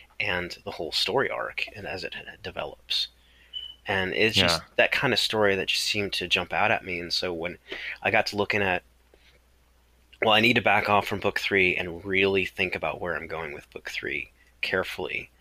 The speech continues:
Speaker 2: Hmm.
Speaker 1: I wanted to have something else, 'cause I didn't wanna just not write something. And I thought, well, maybe it's time I started working on Valkyrie for a little bit.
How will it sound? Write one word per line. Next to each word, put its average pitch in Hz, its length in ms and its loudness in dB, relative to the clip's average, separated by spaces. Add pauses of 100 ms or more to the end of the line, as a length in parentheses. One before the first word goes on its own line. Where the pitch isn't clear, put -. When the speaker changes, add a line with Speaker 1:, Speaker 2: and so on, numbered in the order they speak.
Speaker 2:
Hmm. 92 260 -2 (260)
Speaker 1:
I 101 80 4
wanted 107 440 6
to 98 60 2
have 98 240 2
something 87 360 -2
else, 90 300 -2 (180)
'cause 95 160 -2
I 101 80 4
didn't 101 200 0
wanna 90 140 0
just - 180 -4
not 80 240 -4
write 76 260 -4
something. - 520 -10 (680)
And 90 300 0
I 101 80 2
thought, 101 300 2
well, 107 180 6
maybe 107 320 4
it's - 120 -2
time 95 200 0
I 92 60 0
started 87 280 -2
working 82 320 -12
on 76 120 -12
Valkyrie 73 380 -2
for - 180 -10
a 57 40 -12
little 58 240 -14
bit. - 140 -14